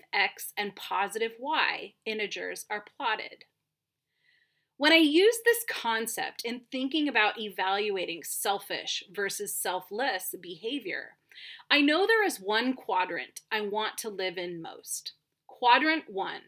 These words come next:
to the northeast, where doing something positive or selfish for myself also benefits others.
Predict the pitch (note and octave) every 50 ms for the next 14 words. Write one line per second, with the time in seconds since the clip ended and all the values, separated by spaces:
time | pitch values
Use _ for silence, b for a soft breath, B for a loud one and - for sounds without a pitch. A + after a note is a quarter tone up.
0 | - _ - - F#3 F#3+ F#3+ F#3 F#3 F#3+ G#3 A3+ A#3 - - - - - - -
1 | - - - - - B B B B B B G#3+ A3+ A#3 A3+ A#3 B3+ C4 D4+ D#4+
2 | D#4+ D4+ - D4+ C#4 C#4 A#3+ G#3+ G#3 - - - - A#3+ A#3+ C4 C#4+ C4 D4 D4
3 | E4+ E4+ E4+ D#4 - - G#3 G#3 G3+ - - - - - - B3+ B3+ C4+ C#4 -
4 | - E3 - - - - - - - - G3+ F#3+ F3+ F3 F#3 F3+ - - - D4
5 | C#4+ C4+ E3+ G2+ - - _ B B B B B B B _ - B3+ C4 C4+ C4
6 | - D4 C#4+ C#4 A3+ - G#3 G3 G3+ F#3+ - G#3 G3 - - - _ - F3 D#3+
7 | - - - - - - - -